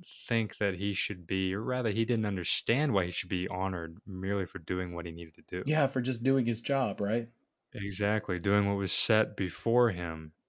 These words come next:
Speaker 1: and, you know, considering himself an unworthy servant.
Speaker 2: Hmm.
Speaker 1: Um, that is absolutely, that's very humbling to see.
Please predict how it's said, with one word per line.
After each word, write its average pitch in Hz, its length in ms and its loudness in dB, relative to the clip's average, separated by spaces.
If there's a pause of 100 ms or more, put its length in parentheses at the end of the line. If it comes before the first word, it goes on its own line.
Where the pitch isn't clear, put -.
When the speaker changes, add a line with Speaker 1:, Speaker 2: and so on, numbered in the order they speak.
(100)
Speaker 1:
and, 87 560 -4
you 101 220 -6
know, 90 100 -4
considering 104 520 -2
himself 95 520 -2
an 92 160 -8
unworthy 92 500 -2
servant. 90 680 -2
Speaker 2:
Hmm. 101 300 -4 (580)
Speaker 1:
Um, 85 560 -2 (280)
that 101 280 6
is 92 160 0
absolutely, 90 1000 -2 (1500)
that's 135 220 2
very 107 180 6
humbling 87 340 -2
to 85 60 -10
see. - 340 -6